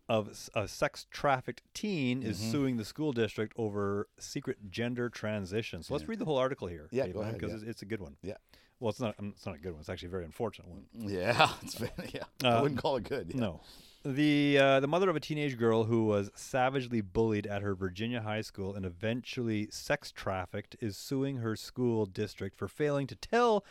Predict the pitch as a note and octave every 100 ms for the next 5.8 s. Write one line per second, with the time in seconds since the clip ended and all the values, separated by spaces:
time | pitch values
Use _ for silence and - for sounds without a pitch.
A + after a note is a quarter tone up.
0 | - - B2 - F#3+ G#3 E3 A#2 A#2+ A#2
1 | C3 A#2+ A2 G#2+ C#3 - A2 G#2 F#2+ F#2+
2 | G#2+ C3 F#2+ G#2+ - F#2 - - G#2 -
3 | G2 F#2+ G#2 A2+ G2+ G#2 G2 G#2 G2 F2+
4 | F#2+ G2 G2 - F#2 - D2+ D#2+ D#2 D2+
5 | A2 - - _ G#2+ G2+ G2+ G2+